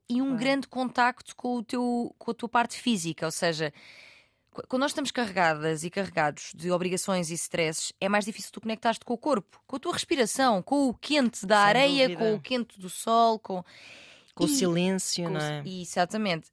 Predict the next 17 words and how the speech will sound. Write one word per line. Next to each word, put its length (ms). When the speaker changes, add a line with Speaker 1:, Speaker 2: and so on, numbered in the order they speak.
Speaker 1:
Quando 300
estás 480
de 80
férias, 760
este 560
habitar 600
do 140
corpo, 600
que 160
é 60
muito 380
importante 460
para 140
deixar 380
o 40
desejo 300
acontecer, 600